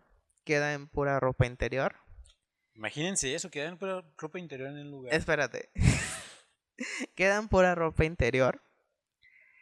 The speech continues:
Speaker 1: El chavito ve que, pues, le, no está tal cual como él lo dejó. Faltan como cosas, hay cosas que no estaban antes.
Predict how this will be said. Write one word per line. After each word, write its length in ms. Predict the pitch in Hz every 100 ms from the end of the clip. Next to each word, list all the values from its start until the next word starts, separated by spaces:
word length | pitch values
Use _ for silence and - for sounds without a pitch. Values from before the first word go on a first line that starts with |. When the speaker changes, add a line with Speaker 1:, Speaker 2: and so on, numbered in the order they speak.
| _ _ _ -
Speaker 1:
El 260 | 165 170
chavito 640 | - 185 156 156 - 180 180
ve 160 | 180 170
que, 460 | 202 202 175 151 -
pues, 200 | 147 151
le, 380 | 147 147 156 - _ _ _ - 135 - -
no 140 | 160
está 320 | 202 - 240
tal 280 | - 254 190
cual 280 | - 170 190
como 240 | 226 190
él 80 | 175
lo 100 | 180
dejó. 460 | 143 147 147 143 143 -
Faltan 400 | - 156 151 214
como 340 | 233 208 143 127
cosas, 460 | 165 165 - 170
hay 80 | 170
cosas 400 | - 175 196 190
que 180 | - 147
no 120 | 147
estaban 420 | 151 - 151 151
antes. 560 | 165 175 175 165 175